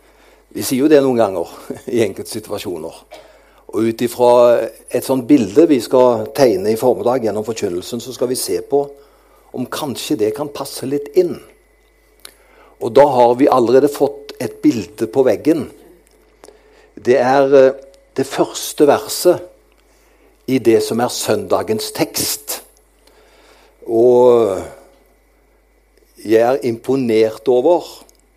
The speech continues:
den bredden det er i søndagens tekst. La meg bare lov å si det. For dette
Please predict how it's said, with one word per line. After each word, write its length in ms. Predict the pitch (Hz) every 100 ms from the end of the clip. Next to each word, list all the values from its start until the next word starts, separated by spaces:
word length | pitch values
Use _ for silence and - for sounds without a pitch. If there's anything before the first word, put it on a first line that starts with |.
| _ _ _ _ _ _ _ _ _
den 220 | 117 127 113
bredden 600 | 120 143 143 - 110 120
det 100 | 127
er 240 | 127 180 175 - -
i 80 | 113
søndagens 800 | - 113 104 90 95 107 - -
tekst. 680 | 107 - - - - - - _ _ _ _ _ _ _ -
La 140 | 110
meg 140 | 117 117
bare 220 | 110 110
lov 160 | 117 110
å 60 | 110
si 220 | 110 104
det. 140 | 117 131 - _ _ _
For 160 | 117
dette 480 | 120 143 - - 131